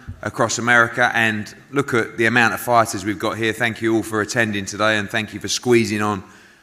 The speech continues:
both tables, and thank you to all the media that's with us. It's a big night for many reasons. Um, of course, Michael talked there about the final fight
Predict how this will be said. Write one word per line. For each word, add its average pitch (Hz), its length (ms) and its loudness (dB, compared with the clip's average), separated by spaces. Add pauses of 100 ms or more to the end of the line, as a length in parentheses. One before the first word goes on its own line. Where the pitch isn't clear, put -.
(200)
both - 580 0
tables, 107 520 -4
and 104 100 -14
thank 107 240 -8
you 104 80 -12
to - 160 -8
all 107 80 -6
the 104 80 -8
media 101 480 -4 (420)
that's - 400 -8
with 110 240 -2
us. - 280 -8
It's 131 140 -10
a 131 60 -6
big 147 160 2
night 135 300 2
for 135 100 -8
many 135 280 0
reasons. 107 640 -6 (320)
Um, 107 420 -4
of 110 140 -14
course, - 680 -6
Michael 117 380 -4
talked 117 320 -4
there 113 420 -2 (320)
about 110 340 2
the 110 60 -10
final 120 340 -2
fight 110 380 0